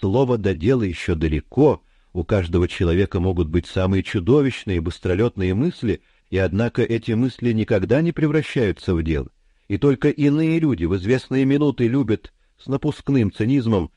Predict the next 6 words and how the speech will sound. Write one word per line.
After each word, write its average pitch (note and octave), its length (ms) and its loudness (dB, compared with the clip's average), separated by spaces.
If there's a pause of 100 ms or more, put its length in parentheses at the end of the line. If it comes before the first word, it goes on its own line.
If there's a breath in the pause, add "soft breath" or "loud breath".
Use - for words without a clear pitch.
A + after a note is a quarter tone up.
(180)
как G#2 180 0
бы G2+ 120 0
похвастаться - 840 0
какой-нибудь E2 580 0
дикой G2+ 320 0
мыслью. - 440 -2